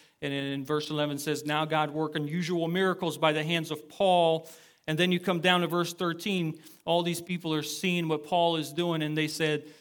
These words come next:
"Some inerrant Jews exorcists took it upon themselves to call the name of the Lord Jesus over those who had evil spirits, saying, 'We exorcise you by the Jesus whom Paul preaches.'"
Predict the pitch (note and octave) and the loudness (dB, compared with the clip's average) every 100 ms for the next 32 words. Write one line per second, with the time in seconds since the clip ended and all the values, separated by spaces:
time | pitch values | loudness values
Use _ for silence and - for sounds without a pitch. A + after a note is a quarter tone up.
0 | _ - F3+ D#3+ E3 F3+ E3+ F3 E3+ E3 | _ -4 -2 0 0 -2 -4 -4 -2 -2
1 | E3+ - D3 C3+ - _ - - C4+ - | -2 -4 -4 -6 -12 _ -16 -12 -8 -6
2 | E3 - - A3 G#3 D3+ C#3 C3+ - C#4 | -6 -8 -12 -8 -6 -6 -8 -10 -12 -8
3 | B3 F#3 C#3+ C#3 - - _ _ _ E3 | -4 0 0 -2 -10 -16 _ _ _ -14
4 | - - G#3+ A3 F3+ E3 D#3+ F#3 G#3 F#3+ | -12 -6 -2 0 0 -2 -2 -2 -2 -4
5 | D#3 D#3 D#3 F#3 F3 C#3+ F3 G3+ D3+ D3 | -4 -4 -2 -2 -4 -8 -8 -6 -4 -4
6 | D3 D#3+ D3+ D3 D3 F3 D#3+ D#3 - D3 | -4 -8 -4 -4 -2 -2 -2 -4 -6 -8
7 | C3+ E3 D3+ - E3+ C#3 C3+ - E3 D3+ | -4 -4 -4 -4 -6 -6 -8 -8 -6 -4
8 | C3+ - - F#3 F3 C#3 C#3 D#3+ - - | -4 -8 -8 -4 -4 -4 -8 -10 -10 -10
9 | F3 F#3 D3+ D3+ C#3+ C#3+ C#3 C3+ B2+ - | -10 -6 -4 -6 -8 -6 -4 -4 -10 -10
10 | F#3 F3+ D3 C#3 - _ _ _ D#3 C#3+ | -8 -6 -6 -8 -14 _ _ _ -8 -6
11 | - D#3+ C3+ - E3 D3+ - - - | -8 -8 -8 -8 -8 -8 -14 -20 -20